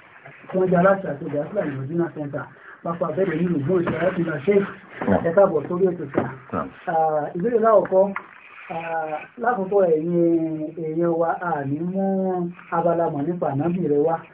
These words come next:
Ẹ̀bí nínú láì dára, inshallah, tó bá kù di oṣù tó ń bọ̀, yóò máa wáyé. Ah, lónìí, ìbéèrè àti ìdáhùn òun náà ni ó jẹyọ, torí pé òní ni Jímọ̀ àtọ́gbẹ̀yìn oṣù eléyìí, àkàtà bí àtàwà náà rẹ̀ ló ti tẹ́ ẹ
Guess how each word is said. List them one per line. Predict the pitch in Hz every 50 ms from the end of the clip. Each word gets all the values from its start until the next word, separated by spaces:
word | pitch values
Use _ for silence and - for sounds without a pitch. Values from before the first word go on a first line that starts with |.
| - - - - - -
Ẹ̀bí | 131 143 135 127 151
nínú | 165 185 175 185 175 156
láì | 147 160 165 165 151
dára, | 139 156 151 156 160 160 160 160 - - - - - - -
inshallah, | 190 180 190 185 190 - 202 185 165 151 143 147 143
tó | 135 170
bá | 175 175 175
kù | 175 175 170 143 135
di | 147 156 156 151 151 151 147 - -
oṣù | 147 143 139 135 - -
tó | 151 156
ń | 170 180
bọ̀, | 180 185 165 131 - - - _ _ _ _
yóò | - 156 180 180 175
máa | 147 139 139 139 139
wáyé. | 160 160 160 165 170 170 175 175 - - - - - - - -
Ah, | - 160 160 160 156 147
lónìí, | 180 220 247 247 208 175
ìbéèrè | 165 156 143 185 220 226 208
àti | 170 147 135 135
ìdáhùn | 143 156 190 185 160
òun | 143 143 160
náà | 175 175 151
ni | 151 160
ó | 160 151
jẹyọ, | 135 135 135 131 135 131 131 131
torí | - 156 170
pé | 175 190 208
òní | 196 170 151
ni | 143 143 139
Jímọ̀ | 139 165 175 175 165
àtọ́gbẹ̀yìn | 147 135 135 139 139 139 165 170 151 143 135 135 135 135 -
oṣù | 147 147 143 139 - 143
eléyìí, | 139 156 175 151 123 - - - - - - - - _ _
àkàtà | 131 127 - 131 131 135 147
bí | 156 180 196
àtàwà | 180 156 - 143 143 135 131 131 143
náà | 160 160 151
rẹ̀ | 139 131 127
ló | 127 139 143
ti | 143 - 139 135
tẹ́ | 131 135 156 151 147 143
ẹ | 139 131 123